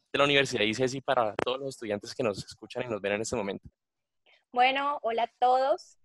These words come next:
Speaker 2: Hola, Brian. Hola, Claudia. Hola, Tania. Eh, bueno, mi nombre es María Paola Segura. Soy egresada del programa de Ingeniería Industrial. Eh, pasé por lo que ustedes van a pasar pronto.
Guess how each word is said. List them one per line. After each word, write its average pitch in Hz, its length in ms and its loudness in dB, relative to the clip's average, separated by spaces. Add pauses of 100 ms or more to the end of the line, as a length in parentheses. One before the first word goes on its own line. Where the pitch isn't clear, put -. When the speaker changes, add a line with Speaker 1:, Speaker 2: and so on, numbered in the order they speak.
(120)
Speaker 2:
Hola, 226 280 2
Brian. 247 500 6
Hola, 220 240 -4
Claudia. 233 560 -2
Hola, 208 260 -4
Tania. 240 400 -6 (800)
Eh, 214 640 0 (360)
bueno, 240 240 8
mi 233 100 0
nombre 226 180 0
es 233 60 0
María 262 240 6
Paola 214 300 6
Segura. 233 480 4
Soy 226 220 4
egresada 254 480 4
del 262 100 4
programa 208 320 -2
de 220 80 -8
Ingeniería 240 280 -4
Industrial. 208 680 2 (480)
Eh, 214 360 2
pasé 220 280 6
por 240 120 2
lo 269 80 2
que 277 100 -4
ustedes 208 240 -2
van 220 140 -4
a 247 80 0
pasar 240 300 -2
pronto. 226 500 -2